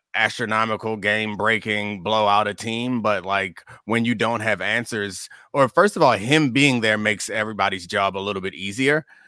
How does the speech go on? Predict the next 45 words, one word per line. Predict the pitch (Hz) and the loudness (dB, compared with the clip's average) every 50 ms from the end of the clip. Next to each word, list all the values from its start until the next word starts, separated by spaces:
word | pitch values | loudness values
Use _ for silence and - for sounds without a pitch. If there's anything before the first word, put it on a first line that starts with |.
| _ _ - | _ _ -10
to | 120 | -4
some | 107 - 139 131 131 | 0 2 2 2 2
degree, | 123 120 131 139 151 156 160 175 - - - - - _ _ - | 0 -2 0 0 0 2 0 -2 -4 -10 -16 -20 -20 _ _ -2
uh, | 101 113 107 104 104 98 87 - - | 0 2 2 2 2 2 0 -2 -4
in | 123 120 120 110 | -4 -4 -2 0
that | 110 107 101 104 98 _ _ 92 90 90 | 2 2 2 2 0 _ _ -20 -16 -12
the | 104 101 | -12 -12
forty-niners | - - 139 131 127 123 117 113 113 117 117 120 120 110 - | -8 -4 -4 -2 -2 -2 0 0 0 0 0 0 -2 -4 -6
strength | - - 107 107 120 131 - 123 | -8 -4 -4 -2 -2 -4 -4 -8
is | 113 - - | -8 -8 -10
to | - 90 | -12 -10
be | 85 95 95 95 | -10 -6 -4 -2
able | 101 101 95 95 | -2 -2 -2 -4
to | 92 90 | -6 -6
cut | - - 113 104 - - | -6 -4 -4 -4 -4 -4
their | 107 101 90 | -6 -6 -4
guys | 87 98 101 104 101 92 87 87 | -2 -2 0 0 -2 -4 -6 -10
loose | 101 104 - - | -10 -10 -8 -8
and | 107 95 | -8 -6
rush | 90 95 90 - | -4 -4 -6 -6
the | - 92 | -8 -14
passer. | - - 95 92 98 98 - 113 113 117 | -8 -4 -2 -2 -2 -2 -4 -6 -6 -6
And | 113 117 | -6 -6
to | 135 139 | -2 -2
your | 165 180 | -2 -2
point, | 170 - 113 120 117 107 | -2 -2 -4 -2 -2 -2
a | 101 | 0
lot | 104 107 110 107 | 2 2 2 2
of | 101 - | 0 -4
teams | - 120 117 110 98 - | -8 -6 -6 -6 -8 -10
don't | - - 104 120 113 98 87 | -4 -2 0 0 0 -2 -4
do | 92 117 156 | -4 -2 0
that | 143 110 87 | 2 0 0
against | 85 85 87 85 - 90 | -2 -4 -8 -10 -10 -10
Lamar | 87 87 92 90 | -6 -4 -4 -4
because | 90 92 82 92 85 | -4 -6 -10 -10 -6
they're | 98 85 87 | -6 -4 -4
afraid | - - 110 135 156 113 | -4 -2 -2 -2 -2 -2
of | 76 57 | -4 -8
him. | - _ | -10 _
So | - 80 | -10 -6
that | 95 113 117 | -6 -4 -2
makes | 117 113 113 - - | -2 -2 -4 -4 -6
it | 92 | -10
easier | 87 98 101 95 101 95 92 95 - | -10 -10 -8 -6 -6 -4 -4 -4 -6